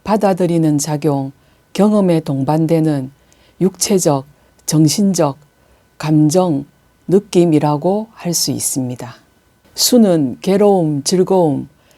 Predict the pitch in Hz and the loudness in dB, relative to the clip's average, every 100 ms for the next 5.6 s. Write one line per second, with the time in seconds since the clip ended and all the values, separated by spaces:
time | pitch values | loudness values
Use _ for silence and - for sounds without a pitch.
0 | _ _ - 190 214 214 185 175 202 208 | _ _ 0 2 2 0 -4 -2 -2 -4
1 | - - 196 208 226 - 180 175 156 190 | -10 -6 -2 2 0 0 -2 -2 -2 -2
2 | 175 165 165 143 185 175 214 247 _ _ | -2 -4 -4 -4 -2 0 0 -2 _ _
3 | - 143 139 165 156 131 123 - 139 131 | -6 -2 0 0 0 -2 -4 -6 -4 -6
4 | - 113 - _ _ _ _ 202 190 196 | -10 -16 -18 _ _ _ _ 0 2 2
5 | 185 - 262 208 156 | -2 -2 0 2 0